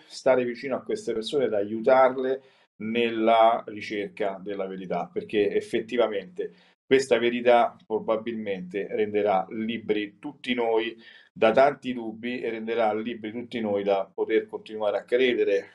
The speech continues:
in una determinata chiesa o meno. Quindi io lo ringrazio per il suo operato che, eh, non solo farà, eh, verità per la sorella e per Mirella,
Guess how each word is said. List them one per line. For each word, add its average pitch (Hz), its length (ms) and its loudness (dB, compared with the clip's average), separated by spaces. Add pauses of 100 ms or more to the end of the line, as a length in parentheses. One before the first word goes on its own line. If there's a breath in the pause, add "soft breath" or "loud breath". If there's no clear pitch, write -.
(120)
in 107 100 -10
una 107 140 -6
determinata 110 680 0
chiesa 123 540 4 (480)
o 107 120 -2
meno. 85 420 -12 (100)
Quindi 104 760 -2
io 110 300 4
lo 104 140 2
ringrazio 127 520 2
per 110 100 -4
il 110 80 -6
suo 113 160 -6
operato 127 560 2 (380 soft breath)
che, 120 400 -4
eh, 107 300 -4
non 117 180 -6
solo 147 380 2
farà, 113 680 0
eh, 98 40 -12
verità 113 500 -4
per 110 180 -10
la 104 120 -8
sorella 113 460 -4
e 104 80 -18
per 110 220 -10
Mirella, 95 600 -10